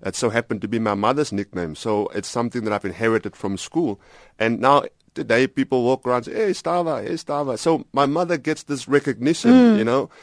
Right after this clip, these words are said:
Speaker 1: and, uh, I, I am a makeup of her.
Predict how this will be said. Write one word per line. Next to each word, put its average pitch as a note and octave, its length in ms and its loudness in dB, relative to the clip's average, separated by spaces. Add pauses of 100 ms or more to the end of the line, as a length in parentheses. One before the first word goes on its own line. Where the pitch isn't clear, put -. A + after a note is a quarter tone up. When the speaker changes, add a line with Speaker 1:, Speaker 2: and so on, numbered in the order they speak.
(140)
Speaker 1:
and, C3 320 0 (360)
uh, C3 140 0 (140)
I, B2 200 4
I D#3 200 2
am E3+ 120 -2
a D#3 60 2
makeup C#3 480 0
of A#2 240 -4
her. D3 320 -2